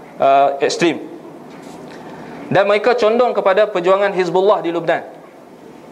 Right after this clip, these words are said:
sama ada dari sudut pegangan agama ataupun politik. Mereka ni memang, kita, kita, uh, sebutkan Al-Houthi ni, mereka ni copy paste perjuangan daripada Hizbullah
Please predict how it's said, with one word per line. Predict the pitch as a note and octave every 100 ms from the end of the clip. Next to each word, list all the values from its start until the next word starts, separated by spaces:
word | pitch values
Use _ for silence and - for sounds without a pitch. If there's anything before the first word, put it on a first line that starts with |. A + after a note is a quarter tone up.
| - - - - - -
sama | D#3 E3 F#3
ada | G#3
dari | G3 G3 G3+
sudut | G3+ G3+
pegangan | F#3 F#3 F#3+ F3+
agama | E3+ F#3 G#3 A#3 G3+
ataupun | E3 G#3+ G#3 F#3
politik. | F3 F3 C#4+ - - - - - - - - D3
Mereka | E3+ G#3+
ni | A#3+
memang, | G#3+ A3 B3+ C4 A#3+ - - - -
kita, | E3+ G#3 G3+ G3+
kita, | G3+ G3+ G3 F#3+ F#3 F3+ F3+ E3
uh, | F3 F3
sebutkan | E3+ F#3+ G#3 A3 F#3+
Al-Houthi | F#3+ G#3+ G#3+ G#3
ni, | A3+
mereka | G#3 G#3+ A3+
ni | A#3+ A#3 - -
copy | A3 A3 A#3+
paste | - B3 - - - - - - - - - -
perjuangan | F3 E3+ G3 A#3+ A3+
daripada | G3 F#3 F#3 A#3+ A#3 - - - - - - - -
Hizbullah | E3 E3 F#3+ F#3+